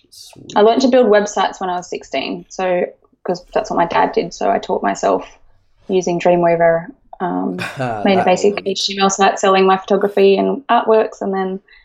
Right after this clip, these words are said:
Speaker 2: turned into graphic design, then turned into a tanning business and went from there.
Speaker 1: Cool. By the way, guys, just on the call, you may hear my voice a little bit different. I may mute myself every so often 'cause I'm currently fighting a pre-man flu cold coming on.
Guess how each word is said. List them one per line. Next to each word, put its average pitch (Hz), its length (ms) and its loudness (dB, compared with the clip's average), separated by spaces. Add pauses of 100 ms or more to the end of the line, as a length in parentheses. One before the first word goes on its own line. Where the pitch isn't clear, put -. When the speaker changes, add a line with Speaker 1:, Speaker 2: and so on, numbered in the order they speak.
(120)
Speaker 2:
turned 185 160 0
into 180 160 -2
graphic 180 240 0
design, 208 460 2
then 185 160 -2
turned 180 200 -6
into 180 260 -4
a 170 200 0 (260)
tanning 214 280 2
business 196 460 0
and 175 340 -10 (100)
went 185 160 -8
from 180 140 -4
there. 190 200 0 (920)
Speaker 1:
Cool. - 340 -16 (180)
By 127 120 -4
the 135 60 -2
way, 139 80 -4
guys, 135 280 -8
just - 260 -16
on 110 280 -10
the 113 180 -16
call, 110 320 -8
you 104 80 -12
may 107 160 -10
hear 110 140 -14
my 98 140 -14
voice 98 280 -14
a 107 60 -12
little 92 120 -10
bit 82 120 -14
different. - 440 -14
I 90 100 -16
may 95 160 -14
mute 92 260 -16
myself 92 340 -16
every 92 160 -14
so 90 220 -14
often 101 240 -20
'cause 90 400 -20
I'm 87 160 -20
currently 117 640 -16 (180)
fighting - 640 -16
a 127 80 -18 (260)
pre-man 95 680 -14
flu 92 280 -16
cold 87 440 -14
coming 85 280 -20
on. 85 240 -20